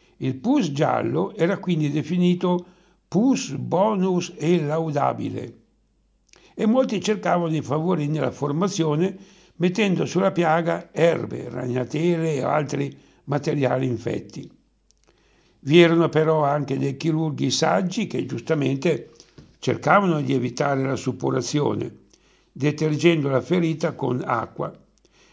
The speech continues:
medicandola con vino caldo e poi fasciandola. In alcuni testi medievali di medicina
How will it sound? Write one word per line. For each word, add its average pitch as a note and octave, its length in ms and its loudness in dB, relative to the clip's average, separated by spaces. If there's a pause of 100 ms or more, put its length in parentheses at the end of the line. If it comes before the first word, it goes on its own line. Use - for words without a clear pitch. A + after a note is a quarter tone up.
(120)
medicandola C#3+ 1040 0
con C3 260 -4
vino B2+ 440 -2
caldo E3 680 0 (260)
e D#3+ 140 -4
poi G#3+ 220 -2
fasciandola. B2 800 -4 (1040)
In D#3 180 -2
alcuni F3+ 460 2
testi D#3+ 420 2
medievali C3 1120 -2
di A#2 240 -4
medicina C3+ 1040 -4